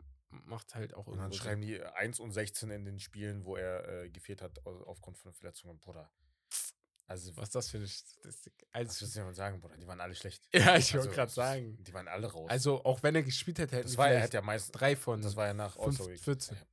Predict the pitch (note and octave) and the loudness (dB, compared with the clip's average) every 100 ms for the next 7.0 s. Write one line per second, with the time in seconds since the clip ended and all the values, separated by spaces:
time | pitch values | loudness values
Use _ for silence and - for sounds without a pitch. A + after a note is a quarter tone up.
0 | _ - A2 B2+ _ _ - A2+ - - | _ -14 -12 -14 _ _ -4 -4 -4 -12
1 | - - - - C3 C#3+ B2+ - - - | -12 -20 -20 -4 8 10 10 4 -20 -20
2 | - B2+ C#3 C#3 C#3 C3+ C3 C3+ C#3+ C#3 | -4 4 6 6 2 0 0 4 6 4
3 | C3+ C#3 C#3 C#3 C#3 C3+ D3+ D#3 G3+ - | 4 4 4 4 4 4 2 4 0 0
4 | - C3+ D3 - G#3+ C3+ A2+ A2+ A#2 C3 | 0 2 2 0 -8 -6 0 2 4 4
5 | C3 B2 - C#3+ C#3+ F#3+ E3 D#3 D#3 E3 | 4 -4 0 4 10 10 10 4 4 10
6 | F#3 F3+ F#3 E3+ C#3 C3 D3 F#3+ G3+ | 10 10 6 6 -2 0 2 4 2